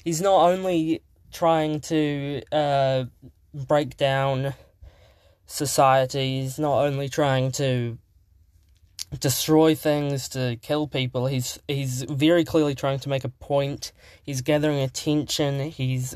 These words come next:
building himself up as something, uh,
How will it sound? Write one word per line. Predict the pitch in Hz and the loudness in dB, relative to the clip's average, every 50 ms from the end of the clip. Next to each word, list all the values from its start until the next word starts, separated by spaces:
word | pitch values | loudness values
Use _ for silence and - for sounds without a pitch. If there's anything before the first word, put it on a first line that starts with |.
| - - 156 139 123 - | -12 -12 -12 -12 -6 -4
building | 147 143 151 151 139 151 143 139 | -2 0 0 0 0 -2 -2 0
himself | 147 143 139 127 - - 143 139 131 - - | 0 -2 -2 -2 2 2 2 2 4 2 0
up | 143 139 - - | 0 0 0 0
as | 135 135 131 123 | 0 0 0 -2
something, | - - 143 139 139 - - 135 139 135 135 139 - _ _ - _ _ _ _ _ _ - | -2 -2 -2 -2 -2 -2 -2 -2 0 0 -4 -8 -10 _ _ -20 _ _ _ _ _ _ 0
uh, | 139 143 139 135 131 120 123 127 127 120 | 2 4 6 6 6 4 4 4 2 2